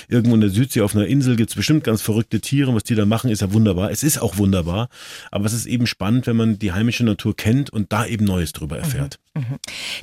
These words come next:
Speaker 2: Die Geschichte vom orange-roten Heufalter, so heißt Ihr aktueller Film. Das ist eine Art, ja, Roadmovie, kann man sagen, ne? Da machen
Speaker 1: Ja.
Speaker 2: Sie sich auf die Suche nach einem ausgestorbenen Schmetterling. Der ist bei uns in Deutschland ausgestorben.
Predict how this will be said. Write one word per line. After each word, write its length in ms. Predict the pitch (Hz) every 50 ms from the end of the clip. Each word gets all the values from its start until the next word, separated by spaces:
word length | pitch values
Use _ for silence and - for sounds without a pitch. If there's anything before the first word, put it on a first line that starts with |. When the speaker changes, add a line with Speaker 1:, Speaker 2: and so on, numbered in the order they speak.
| - -
Speaker 2:
Die 60 | 190
Geschichte 580 | 156 180 - - - 262 285 - - - 269 -
vom 220 | - 208 185 185
orange-roten 1040 | - 165 160 131 117 139 156 180 - - - - 151 156 156 156 156 151 127 - -
Heufalter, 560 | 135 123 117 - - 127 120 113 - 120 120
so 220 | 120 151 170 151
heißt 180 | 151 143 - -
Ihr 100 | - -
aktueller 380 | - - - 190 165 190 202 180
Film. 240 | - 226 240 226 - - - - - -
Das 160 | 180 190 190
ist 100 | 240 208
eine 120 | 208 156
Art, 260 | 127 160 156 - - - -
ja, 140 | 165 156
Roadmovie, 600 | 139 135 147 156 247 311 - 233 180 170 156 180 170
kann 140 | - 156 151
man 140 | 156 151
sagen, 280 | 147 139 143 165 214 233
ne? 120 | 185 185
Da 100 | 220 220
machen 260 | 180 175 - - - 220
Speaker 1:
Ja. 40 |
Speaker 2:
Sie 120 | 202 220 202
sich 260 | 196 226 220 - -
auf 160 | 180 165 190
die 140 | - 202 185
Suche 320 | 160 202 233 269 - -
nach 180 | 196 185 180 -
einem 320 | - - 151 151 151 -
ausgestorbenen 840 | - - 180 180 - - 175 - - - 156 147 151 147 143 147 147
Schmetterling. 600 | - - - 135 131 127 - 120 117 117 120 127
Der 100 | 101 120
ist 80 | -
bei 80 | - 113
uns 100 | 139 -
in 80 | 135 120
Deutschland 380 | 135 156 - - 226 220 -
ausgestorben. 560 | - 202 196 - - - - - 190 202 196